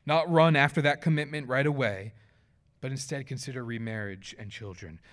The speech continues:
because that will be the better way for them to show godliness. So what then will this older enrolled widow look like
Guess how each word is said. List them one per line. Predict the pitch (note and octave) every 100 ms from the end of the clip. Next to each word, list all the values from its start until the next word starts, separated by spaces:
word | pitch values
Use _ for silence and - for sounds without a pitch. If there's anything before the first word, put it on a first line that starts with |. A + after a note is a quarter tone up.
| _
because | C#3 C3+ B2
that | A#2+ C3+ C#3 -
will | A#2
be | A2 G#2+
the | G#2+
better | A2 G#2+ G#2
way | G2 F#2+
for | -
them | G2+ F#2+
to | -
show | - - G2+ F2 -
godliness. | - A2 G2+ E2 - - - - _ _ _ _ _ _ _ _ _ _ _ _ _ _ _ _ _ _ _ _ _ _ _ _ _ _
So | - D3+
what | C#3+ D#3+ D#3+ C#3
then | C#3+ C3+ C3 C3 - -
will | C#3+ C#3+
this | B2+ -
older | C#3 C#3 C3 B2+
enrolled | B2+ A#2 A2+ B2 B2+ B2 A#2
widow | G#2+ A2+ G2+ F2+ F#2+ G2 _ -
look | G#2 -
like | F#2 E2 - _ -